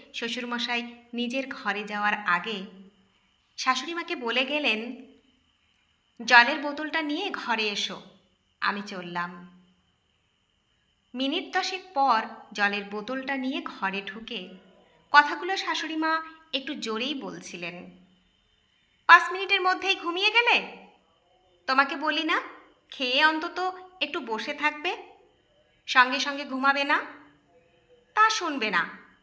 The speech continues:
অমনি সঙ্গে সঙ্গে শুয়ে পড়তে হবে।" তারপরেই "বৌমা, বৌমা" বলে শাশুড়ি মায়ের চিৎকার শুনে অদিতি ঘরে ঢুকে দেখে শ্বশুরমশাইয়ের নিস্তব্ধ দেহটা বিছানার ওপর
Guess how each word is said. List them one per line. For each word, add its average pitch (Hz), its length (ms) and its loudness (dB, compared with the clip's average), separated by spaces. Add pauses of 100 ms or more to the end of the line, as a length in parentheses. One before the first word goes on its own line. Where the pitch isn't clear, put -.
(320)
অমনি 381 520 0 (160)
সঙ্গে 247 300 0
সঙ্গে 240 280 -4
শুয়ে 330 280 -4
পড়তে 381 300 -4
হবে।" 392 280 2 (1500)
তারপরেই 262 640 6 (420)
"বৌমা, 302 420 2
বৌমা" 277 520 0 (360)
বলে 202 240 -4
শাশুড়ি 233 440 -2
মায়ের 277 220 -2 (120)
চিৎকার 240 420 -4
শুনে 240 600 -8 (100)
অদিতি 185 600 -6
ঘরে 214 360 -2
ঢুকে 233 300 -6
দেখে 196 500 -2 (640)
শ্বশুরমশাইয়ের 330 800 -2
নিস্তব্ধ 262 680 -2
দেহটা 208 580 0 (360)
বিছানার 214 440 -2
ওপর 208 280 -6